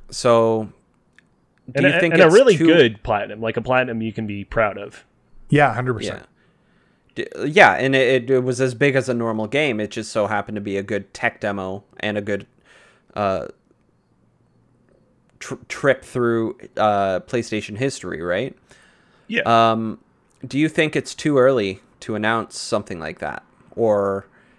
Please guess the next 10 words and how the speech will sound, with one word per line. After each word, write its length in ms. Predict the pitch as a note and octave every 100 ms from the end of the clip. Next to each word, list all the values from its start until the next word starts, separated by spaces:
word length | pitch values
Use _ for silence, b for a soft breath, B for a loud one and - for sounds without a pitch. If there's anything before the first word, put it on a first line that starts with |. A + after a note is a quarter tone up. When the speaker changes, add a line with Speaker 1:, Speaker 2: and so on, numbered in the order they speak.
| b -
Speaker 1:
do 80 | A#2
you 60 |
think, 520 | A2+ A2+ G#2 G2+ - - b b b b b _ _ _ _ _ _ _ _ _ _ _ _ _ _ _ _ _ _ _ _ _
do 100 | G#2+
you 60 | A#2
think 180 | A#2 A2+
it 80 | G#2
could 180 | A2
be 100 | G#2+
more 480 | G#2 G#2 G#2 G2+ G2